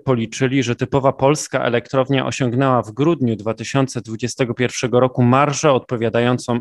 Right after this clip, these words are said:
siedemdziesięciu procentom kosztów wytwarzania. Tylko w tym jednym miesiącu to aż cztery miliardy złotych. Dlaczego uważacie, że prezes Urzędu Regulacji Energetyki powinien przyjrzeć się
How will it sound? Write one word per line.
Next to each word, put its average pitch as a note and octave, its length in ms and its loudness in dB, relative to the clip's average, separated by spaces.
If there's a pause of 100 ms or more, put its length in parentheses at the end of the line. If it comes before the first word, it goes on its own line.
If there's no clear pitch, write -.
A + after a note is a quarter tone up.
siedemdziesięciu B2 920 -2
procentom A2+ 680 -2
kosztów - 580 -4
wytwarzania. G#2+ 840 0 (400)
Tylko C3 260 2
w - 100 -4
tym C3+ 180 4
jednym C3+ 440 4
miesiącu C#3 540 -2
to A#2 160 -2
aż - 280 -4
cztery C#3 380 0
miliardy G#2+ 760 0
złotych. F#2+ 520 -6 (300)
Dlaczego G3+ 340 2
uważacie, A#2 920 4 (100)
że A2 260 -2
prezes A2+ 640 -2
Urzędu G#2+ 540 0
Regulacji G#2+ 560 0
Energetyki A2 540 -2
powinien A2+ 420 0
przyjrzeć B2+ 460 0
się A2 240 0